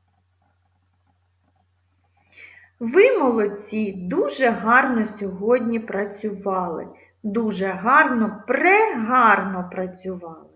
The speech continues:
Вам потрібно вдома переглянути підручник, сторінка тридцять один, виконати вправу сім.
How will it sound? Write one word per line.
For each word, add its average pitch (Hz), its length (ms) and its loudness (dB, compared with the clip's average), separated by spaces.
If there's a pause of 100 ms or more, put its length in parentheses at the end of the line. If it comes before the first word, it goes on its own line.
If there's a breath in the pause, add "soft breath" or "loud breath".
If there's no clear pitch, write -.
(720)
Вам 415 420 4
потрібно 247 640 0
вдома 208 960 -2 (240 loud breath)
переглянути 294 1000 2
підручник, 233 840 -6
сторінка 196 800 -2
тридцять 220 600 -4
один, 202 760 -4 (400 loud breath)
виконати 254 840 2
вправу 359 720 2
сім. 196 640 -8